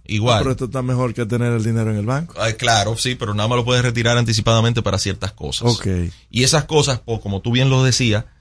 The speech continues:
Speaker 1: y es para que te sientas mucho más personalizado tu servicio y que, y que sientas que ese dinero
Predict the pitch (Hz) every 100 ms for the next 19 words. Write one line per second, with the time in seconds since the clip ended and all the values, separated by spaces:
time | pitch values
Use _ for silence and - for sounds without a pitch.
0 | _ 127 139 160 151 135 127 151 139 131
1 | 120 110 117 135 170 - - 127 120 123
2 | 120 117 107 135 131 131 107 107 107 113
3 | 127 110 110 95 104 - 107 101 - 127
4 | 123 113 123 107 110 101 101